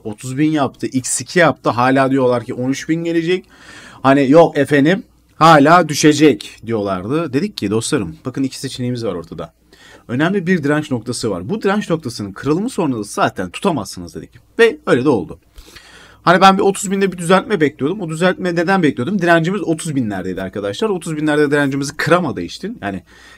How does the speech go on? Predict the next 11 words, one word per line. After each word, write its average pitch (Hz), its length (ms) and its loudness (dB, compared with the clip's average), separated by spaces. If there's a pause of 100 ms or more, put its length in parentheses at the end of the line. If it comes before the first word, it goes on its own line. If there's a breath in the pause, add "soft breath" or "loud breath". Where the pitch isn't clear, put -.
(120)
kırdı 165 400 0
ve 120 240 2 (120)
delip 185 300 4
geçtiği 143 400 0
için 117 320 -4
böyle 180 420 -2
dedik 139 180 -2
artık 110 260 -6
tamam 165 300 -2
bitti 160 240 -6
gitti. 110 300 -12